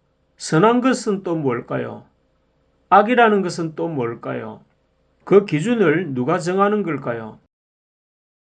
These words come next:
왜 죄를 지으면 벌을 받아야 하고 의를 행하면 보상을 받아야 할까요? 이런 주제를 너무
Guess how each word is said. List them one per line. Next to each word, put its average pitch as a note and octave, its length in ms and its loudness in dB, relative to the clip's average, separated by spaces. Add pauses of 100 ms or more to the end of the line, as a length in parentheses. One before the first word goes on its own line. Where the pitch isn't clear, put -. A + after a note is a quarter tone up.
(140)
왜 A3+ 240 6
죄를 F#3+ 400 4
지으면 F#3 560 -2
벌을 E3+ 400 -2
받아야 D3 400 -2
하고 B2+ 580 -4
의를 D#3+ 380 2
행하면 C#3+ 640 -4
보상을 D3+ 500 -8
받아야 E3+ 400 -2
할까요? A#2 540 -12 (1040)
이런 A3 280 4
주제를 F3+ 760 2
너무 D#3+ 680 -2